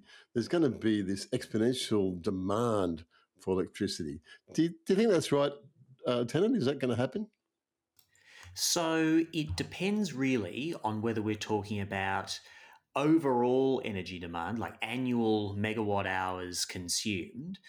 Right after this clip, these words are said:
Speaker 2: versus peak demand, how many megawatts of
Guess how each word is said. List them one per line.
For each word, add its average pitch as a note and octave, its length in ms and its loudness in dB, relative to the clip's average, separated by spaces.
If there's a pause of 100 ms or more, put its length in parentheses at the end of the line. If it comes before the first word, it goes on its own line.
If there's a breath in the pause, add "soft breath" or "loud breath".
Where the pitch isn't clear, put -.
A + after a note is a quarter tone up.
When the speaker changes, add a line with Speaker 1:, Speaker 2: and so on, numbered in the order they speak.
(200 loud breath)
Speaker 2:
versus G2 760 -2 (100)
peak B2 400 -4
demand, E2+ 440 -10
how A2 180 -4
many G2+ 260 -6
megawatts G2+ 840 -2 (100)
of F#2+ 160 -4